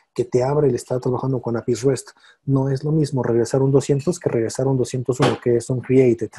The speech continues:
Eh, no es lo mismo a lo mejor regresar que un cuatrocientos, que es un, un, un error muy genérico de parte de quien está invocando, a regresar quizá un cuatrocientos uno de un cuatrocientos tres, que uno es por permisos y otro es por credenciales.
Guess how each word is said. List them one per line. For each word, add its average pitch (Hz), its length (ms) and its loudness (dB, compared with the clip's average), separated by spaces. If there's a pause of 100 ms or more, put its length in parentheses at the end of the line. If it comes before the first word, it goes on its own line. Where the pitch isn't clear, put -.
(880)
Eh, 113 640 4
no 127 260 2
es 131 60 0
lo 135 100 2
mismo 131 280 4
a 120 40 2
lo 117 60 0
mejor 123 260 0
regresar 120 460 2
que 110 460 -6
un 120 160 2
cuatrocientos, 135 680 2
que 131 120 2
es 120 120 0
un, 120 400 0 (260)
un, 127 180 -2
un 127 320 2
error 135 240 4
muy 131 160 4
genérico 139 500 4
de 113 80 2
parte 117 300 -6
de 113 240 0
quien 110 180 -8
está 117 200 -4
invocando, 147 500 2 (360)
a 127 80 -2
regresar 120 360 0
quizá 143 220 -2
un 135 60 0
cuatrocientos 123 580 -2
uno 143 180 2
de 127 80 4
un 123 80 0
cuatrocientos 123 540 -4
tres, 175 240 -2
que - 100 -4
uno 135 140 2
es 143 80 -2
por 127 200 -2
permisos 143 460 0
y 127 60 2
otro 135 180 2
es 131 80 2
por 117 180 -6
credenciales. 113 720 -6